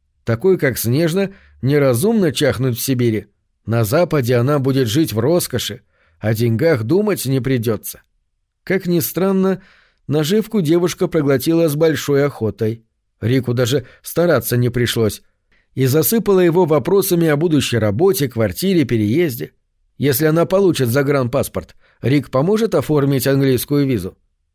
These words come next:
Сперва Снежна просто съездит, осмотрится и уже на месте примет окончательное решение.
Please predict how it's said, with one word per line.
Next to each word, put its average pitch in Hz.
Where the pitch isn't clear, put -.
Сперва 151
Снежна 147
просто 139
съездит, 135
осмотрится 131
и 233
уже 185
на 160
месте 175
примет 139
окончательное 127
решение. 98